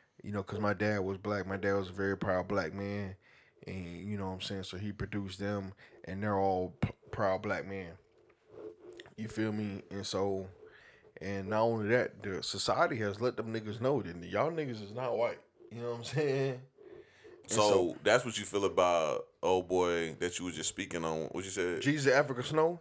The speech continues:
Speaker 2: Yeah.
Speaker 1: He confused the motherfucker because based off what, I'm, you know, it's been so long since you first mentioned him, but you said that he was raised by white people, right?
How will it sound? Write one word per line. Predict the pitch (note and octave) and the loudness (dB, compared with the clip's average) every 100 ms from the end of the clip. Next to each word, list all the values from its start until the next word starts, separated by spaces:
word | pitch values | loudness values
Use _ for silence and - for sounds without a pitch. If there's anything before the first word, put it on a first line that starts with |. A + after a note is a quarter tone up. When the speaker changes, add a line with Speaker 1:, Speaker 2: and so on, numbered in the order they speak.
| - | -8
Speaker 2:
Yeah. | F2+ D2+ A#1+ | -2 0 2
Speaker 1:
He | G3+ | 2
confused | G#3+ G3 G3 F3+ | 4 2 2 0
the | E3 | 4
motherfucker | F3+ F3+ D#3+ C#3+ | 6 6 4 4
because | C3 C#3+ C3+ - - - - _ _ _ _ _ _ _ _ - _ _ _ _ _ _ _ _ _ _ _ _ _ G#2+ | 4 6 4 2 -12 -20 -20 _ _ _ _ _ _ _ _ -20 _ _ _ _ _ _ _ _ _ _ _ _ _ 2
based | C3+ F3 - | 4 4 4
off | E3 | 4
what, | C#3+ E3 - - _ | 4 2 2 -8 _
I'm, | - A2+ - - | -4 -4 -6 -4
you | B2+ C3 | 0 2
know, | C3 - | 2 0
it's | D3+ | -2
been | C#3 C3+ | 2 2
so | C#3 B2 | 4 4
long | B2 C3 B2+ B2 | 4 4 4 2
since | - B2+ A2+ G#2 - - _ _ _ - | 0 -2 -2 -4 -8 -14 _ _ _ -16
you | G2 A#2 C#3 B2 - | -8 0 0 0 -6
first | - - C3+ A#2+ - | -6 6 6 4 -8
mentioned | - A#2+ D3 G2+ | -4 -4 -2 -6
him, | G2+ G2 G2 _ _ - - _ | -6 -6 -10 _ _ -20 -20 _
but | F#2+ - | -4 0
you | D3+ | 0
said | - A#2+ | 4 2
that | A2 | 2
he | C3 | -2
was | A#2+ | -2
raised | A2 A2+ G2+ | 0 0 -2
by | |
white | F#2 G#2+ G#2 | 2 2 2
people, | G#2 | -4
right? | F#2 A2 | -2 -2